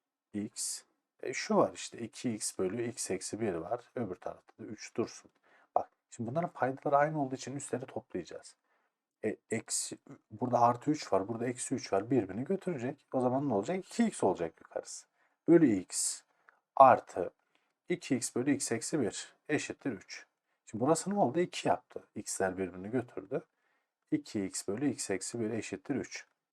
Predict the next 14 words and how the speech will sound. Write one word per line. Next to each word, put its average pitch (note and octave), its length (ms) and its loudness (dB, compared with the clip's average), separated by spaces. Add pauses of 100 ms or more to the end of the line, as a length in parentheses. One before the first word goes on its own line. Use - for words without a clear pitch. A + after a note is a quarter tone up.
E, G#2+ 120 -4
ikiyi C#3+ 320 0
de C3+ 80 2
öbür C#3 160 -2
tarafa A2+ 340 0
gönderirsem A2+ 760 -2 (600)
iki C3 320 -4
x - 240 -6
bölü G2 260 -2
x - 180 -6
eksi A#2 300 -4
bir C3+ 80 0
ne C#3 120 0
olur? - 380 -2